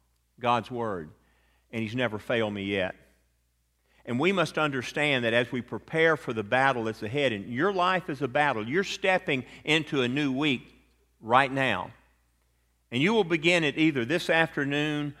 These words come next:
or tomorrow morning. And you need to prepare for the fact that people will lie to you wherever you go. They will deceive you. They'll ask you questions to lead you in the direction they want you to go, and then they'll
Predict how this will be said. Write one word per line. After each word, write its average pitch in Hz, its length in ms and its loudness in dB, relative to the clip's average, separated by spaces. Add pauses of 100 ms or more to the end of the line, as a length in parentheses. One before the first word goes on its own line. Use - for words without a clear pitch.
(140)
or 113 120 -6
tomorrow 127 400 2
morning. 117 540 -4 (1000)
And 120 140 0
you 180 120 2
need 185 220 0
to 147 60 -10
prepare 160 480 0
for - 120 -6
the 107 100 -2
fact 120 360 -2
that - 140 -8
people 156 420 0
will 127 160 -2
lie 127 340 2
to 113 160 -8
you 90 320 -8 (260)
wherever 120 300 -4
you 117 140 -8
go. 101 400 -6 (640)
They 127 140 4
will 139 160 0
deceive 135 560 0
you. 87 280 -4
They'll 190 200 10
ask 214 340 8
you 170 100 2
questions 175 840 2 (500)
to 160 140 4
lead 175 440 4
you 165 140 2
in 143 80 0
the 135 80 0
direction 151 500 2
they 139 120 2
want 156 320 0
you 135 100 0
to 123 100 -2
go, 160 340 4
and 135 140 2
then 180 140 2
they'll 143 300 4